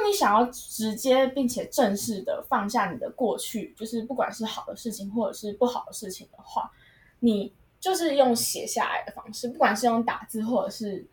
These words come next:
写字的方式，就把你的故事给写下，你才能正式并且直视的去面对你的过去，从中得到你所需要学习的事情，然后放下它。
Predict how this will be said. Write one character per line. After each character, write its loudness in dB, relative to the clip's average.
写 -6
字 -6
的 2
方 4
式， -2
就 2
把 2
你 0
的 -2
故 0
事 -8
给 -4
写 -10
下， -8
你 6
才 4
能 4
正 6
式 0
并 2
且 0
直 -4
视 -2
的 4
去 2
面 6
对 2
你 -6
的 -6
过 -6
去， -12
从 0
中 2
得 4
到 4
你 -4
所 -8
需 -4
要 6
学 -4
习 -6
的 -2
事 -6
情， -14
然 -10
后 -6
放 -6
下 -8
它。 -14